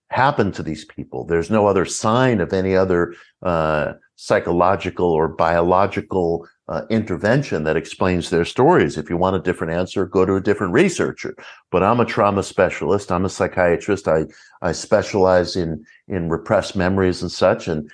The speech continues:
uh, according to the protocols of my research, these people are telling the truth." So this caused a tremendous controversy. Now, whatever's going on,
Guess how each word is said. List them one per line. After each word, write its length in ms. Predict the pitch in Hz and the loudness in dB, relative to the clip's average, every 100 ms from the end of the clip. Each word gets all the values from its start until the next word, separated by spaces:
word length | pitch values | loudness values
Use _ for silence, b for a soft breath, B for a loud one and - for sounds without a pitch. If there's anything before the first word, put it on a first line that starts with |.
| B B _ - | B B _ -4
uh, 220 | 69 85 | 0 0
according 440 | - 127 131 131 | 2 4 4 2
to 120 | 117 107 | 0 -4
the 60 | |
protocols 640 | - 113 110 110 104 90 | 0 2 2 2 0 0
of 120 | 87 92 | -2 0
my 140 | 101 | 2
research, 600 | 95 104 120 113 98 - | 2 2 0 0 -2 -2
these 180 | 92 85 | -4 -4
people 320 | - 90 85 | -4 -4 0
are 80 | 78 | -2
telling 320 | - 80 73 | 0 -2 -2
the 60 | 71 | -8
truth." 360 | - - - | -8 -8 -8
So 300 | - - - - B B | -6 -2 -2 -4 B B
this 180 | - - | -6 -4
caused 340 | - 90 87 | 2 2 2
a 40 | 85 | -6
tremendous 600 | - 95 131 147 110 - | -6 0 2 2 2 -2
controversy. 800 | - 131 123 101 78 69 - 76 | 0 0 0 -2 -4 -6 -8 -6
Now, 300 | 87 90 - B B | -2 -2 -2 B B
whatever's 540 | 107 123 185 143 101 | 2 4 4 4 -2
going 460 | 92 120 117 107 101 | 0 2 4 4 2
on, 480 | 156 185 87 80 | 2 4 2 -2